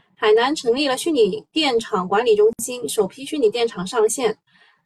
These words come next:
虚拟电厂作为重要的分布式资源聚合调度手段，目前行业发展正处于起步阶段，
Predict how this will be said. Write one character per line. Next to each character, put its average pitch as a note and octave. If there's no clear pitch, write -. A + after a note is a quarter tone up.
虚 -
拟 D#4
电 C#4
厂 C#4
作 A#3+
为 A3+
重 C4
要 A4+
的 G#3+
分 C#4
布 B3
式 E4
资 B3+
源 G3
聚 A#3+
合 F#3
调 A#3+
度 A3
手 G#3
段， A3
目 C4
前 A3+
行 G#3+
业 A3+
发 B3+
展 F#3+
正 A3+
处 -
于 G3
起 -
步 A#3
阶 B3
段， A#3+